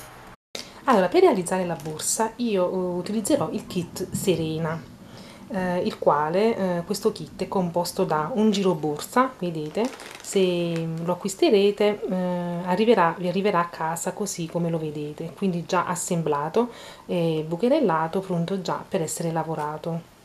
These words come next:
Poi nel kit arriverà anche, ehm, questo cordino Swan Glitter da mezzo chilogrammo.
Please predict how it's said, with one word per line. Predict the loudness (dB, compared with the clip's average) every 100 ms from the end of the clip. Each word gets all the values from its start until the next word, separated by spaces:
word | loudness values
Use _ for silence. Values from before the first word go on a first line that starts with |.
| -20 -20 -20 -20 -20 -20 -20 -20 -20 2
Poi | 4 6 4 2
nel | 0 -2
kit | -8 -8 -2 0 -2 -4 -6
arriverà | -2 0 2 4
anche, | 4 2 0 -2 0 0 -2 -12 -20 -8
ehm, | 0 2 2 2 0 -2 -2 -4
questo | -2 2 2
cordino | 2 -2 -4 -4 -2 0 0 -2
Swan | 0 4 4 4
Glitter | 0 -2 -6 -4 -2 0 -2 -4
da | 2 4
mezzo | 4 2 -2
chilogrammo. | -4 -4 -2 -2 -2 -2 -2